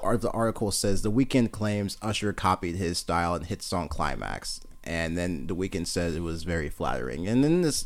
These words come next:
uh, ending right here, <clears throat> excuse me,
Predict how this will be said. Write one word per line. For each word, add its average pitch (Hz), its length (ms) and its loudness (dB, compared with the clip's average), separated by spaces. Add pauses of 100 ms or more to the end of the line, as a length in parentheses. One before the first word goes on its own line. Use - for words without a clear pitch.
uh, 85 260 -2 (120)
ending 151 240 8
right 98 200 4
here, 95 300 2 (560)
<clears throat> - 1000 4
excuse - 280 8
me, 95 140 4